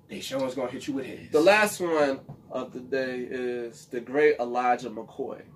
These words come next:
Speaker 2: He is best known for his work inventing and developing lubric-, lubrication devices that make trains and railroads more efficient.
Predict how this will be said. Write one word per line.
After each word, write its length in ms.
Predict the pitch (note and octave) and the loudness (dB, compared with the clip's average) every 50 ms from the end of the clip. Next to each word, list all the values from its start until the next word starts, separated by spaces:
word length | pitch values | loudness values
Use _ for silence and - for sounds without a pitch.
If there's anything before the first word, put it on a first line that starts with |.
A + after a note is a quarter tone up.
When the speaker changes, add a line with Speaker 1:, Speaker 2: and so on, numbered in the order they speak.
| - - - - - | -20 -20 -20 -8 -6
Speaker 2:
He 80 | D3 | -4
is 140 | D3 B2+ A#2 | -4 -4 -6
best 420 | - - D3 D3+ D3+ D3+ - C3+ | -4 0 0 0 0 0 -4 -6
known 220 | C#3+ C#3 C3+ C3+ C3 | -4 -4 -2 -4 -4
for 180 | - - B2 | -6 -8 -8
his 220 | B2 B2+ A#2+ - - | -6 -6 -8 -8 -8
work 280 | A#2+ B2+ B2+ B2+ B2 - - | -8 -6 -6 -6 -8 -8 -10
inventing 640 | A2+ G#2+ G2+ A2+ B2 C3 B2+ - C#3+ C3 C3 B2 | -10 -8 -6 -8 -8 -8 -8 -8 -8 -10 -8 -10
and 140 | - A2+ G#2 | -10 -10 -10
developing 760 | G#2+ G#2+ F#2+ G#2+ A#2+ B2+ B2 A#2+ - - - A#2 A2+ A2 - - - - - - | -10 -10 -8 -6 -6 -6 -6 -6 -8 -4 -6 -6 -6 -6 -10 -14 -20 -20 -14 -4
lubric-, 360 | A#2+ C#3+ D#3+ D#3+ D#3 D3+ - - - - _ _ - | -2 0 0 0 -2 -4 -6 -10 -18 -20 _ _ -8
lubrication 800 | B2+ C3+ D3+ D#3 E3 D#3 D#3 - D#3 D3 C#3 C3+ - C3+ C3 B2 | -4 -2 -2 -2 -2 -4 -4 -4 -4 -4 -4 -4 -6 -8 -8 -6
devices 720 | B2 A2+ G#2+ A#2 A#2 A2+ A2+ A2+ - A#2+ A2+ A2 G#2+ G#2 | -6 -4 -2 -2 -2 -2 -2 -6 -8 -10 -10 -10 -8 -8
that 240 | A2 G#2+ G2+ G2+ | -6 -6 -6 -6
make 280 | G#2+ B2 C3+ C3+ - _ | -6 -6 -6 -6 -8 _
trains 560 | - - - C#3 C#3 C3+ B2+ B2+ B2+ B2 B2 | -18 -16 -8 -6 -6 -6 -6 -6 -8 -8 -10
and 200 | - A#2 A2+ G#2+ | -10 -14 -12 -8
railroads 480 | A2+ A#2+ A#2+ A2+ G#2+ A2 A2 G#2+ G#2+ - | -6 -4 -4 -4 -4 -4 -6 -8 -8 -8
more 240 | G#2 G#2+ A#2 A2 G2 | -8 -8 -6 -6 -6
efficient. 600 | - - - - A#2 A2+ G#2+ - - - - | -8 -10 -14 -8 -6 -6 -6 -6 -10 -16 -16